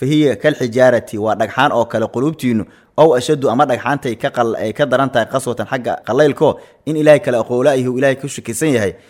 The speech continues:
in quluubta reer Banu Israa'iil ay engege iyo qallaylka ay kala mid tahay dhagxaanta, iyo inay ka daran tahay inuu ka shakisan yahay Ilaahay maaha. Ee, wax laga wado waa maxay? Wixii laga wadaa la isku khilaafay. Culammadu marka qaar waxay dhaheen waa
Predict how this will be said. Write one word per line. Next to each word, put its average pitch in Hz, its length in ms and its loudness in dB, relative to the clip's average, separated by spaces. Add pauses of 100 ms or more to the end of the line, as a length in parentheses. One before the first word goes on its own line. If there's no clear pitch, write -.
(280)
in 165 240 -2 (380)
quluubta 147 380 -2
reer 147 120 2
Banu 135 180 -2
Israa'iil 110 480 -2 (880)
ay 123 360 2
engege 127 520 -2
iyo 120 160 0
qallaylka 127 480 2
ay 110 100 -4
kala 139 180 0
mid 135 160 -2
tahay 110 240 -4 (520)
dhagxaanta, 120 480 -2 (300)
iyo 120 120 -6
inay 127 180 -6
ka 143 120 -6
daran 123 280 -2
tahay 95 240 -8 (160)
inuu 131 160 -6
ka 135 180 -8
shakisan - 380 -10
yahay 101 140 -4
Ilaahay 104 260 -2
maaha. 98 240 -6 (560)
Ee, 127 60 0
wax 147 160 4
laga 147 140 4
wado 135 140 4
waa 120 140 4
maxay? 101 220 -6 (260)
Wixii 147 160 -2
laga 143 160 2
wadaa 131 160 4
la 117 60 2
isku 123 140 -8
khilaafay. 127 380 -2 (380)
Culammadu 143 300 0
marka 143 200 -2
qaar 123 160 0
waxay 127 160 -2
dhaheen 117 180 -4
waa 110 140 4